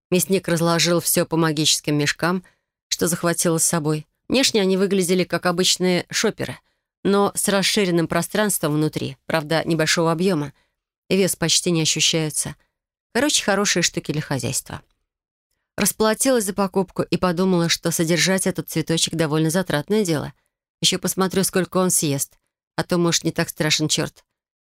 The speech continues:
Пожелала мяснику отличного дня и вышла из лавки, чтобы нос к носу столкнуться с Гастоном. Засада. «Какие люди, госпожа Аврора Даль!» воскликнул мужчина, явно не ожидая меня здесь встретить.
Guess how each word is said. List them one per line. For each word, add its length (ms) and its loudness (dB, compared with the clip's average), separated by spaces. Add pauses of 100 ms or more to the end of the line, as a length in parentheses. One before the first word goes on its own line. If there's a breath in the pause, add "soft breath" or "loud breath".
(200)
Пожелала 440 2
мяснику 420 -2
отличного 560 0
дня 240 0
и 20 -2
вышла 320 -4
из 60 -4
лавки, 400 -6 (440)
чтобы 340 0
нос 240 2
к 140 -4
носу 440 2
столкнуться 760 -2
с 60 -4
Гастоном. 560 -2 (680)
Засада. 1120 0 (1500)
«Какие 540 -2
люди, 520 0
госпожа 560 -2
Аврора 420 2
Даль!» 420 -2 (320)
воскликнул 580 0
мужчина, 420 2
явно 380 2
не 160 2
ожидая 400 0
меня 200 2
здесь 200 0
встретить. 580 -4